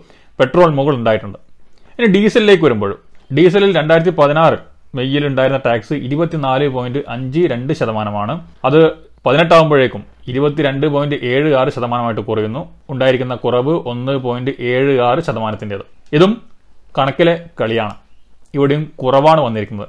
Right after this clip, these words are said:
യു ഡി എഫ് സർക്കാരിനെ പോലെ കൂടുകയല്ല ചെയ്തിരിക്കുന്നത് എന്നുള്ളത് മാത്രം. ഇതിൽ നിന്ന്, ഈ കണക്കിൽ നിന്ന് തന്നെ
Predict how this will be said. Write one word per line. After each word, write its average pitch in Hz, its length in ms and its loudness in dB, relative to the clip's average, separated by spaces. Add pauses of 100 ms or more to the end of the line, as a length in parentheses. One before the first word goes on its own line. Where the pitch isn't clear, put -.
യു 117 120 -4
ഡി 127 60 -2
എഫ് 135 100 -4
സർക്കാരിനെ 123 320 -2
പോലെ 131 220 -10
കൂടുകയല്ല 120 800 -2
ചെയ്തിരിക്കുന്നത് 117 540 -4
എന്നുള്ളത് 127 280 -4
മാത്രം. 107 200 -4 (640)
ഇതിൽ 247 240 8
നിന്ന്, 233 180 2 (360)
ഈ 190 80 -2 (100)
കണക്കിൽ 190 320 0
നിന്ന് 190 160 -2
തന്നെ 175 180 -2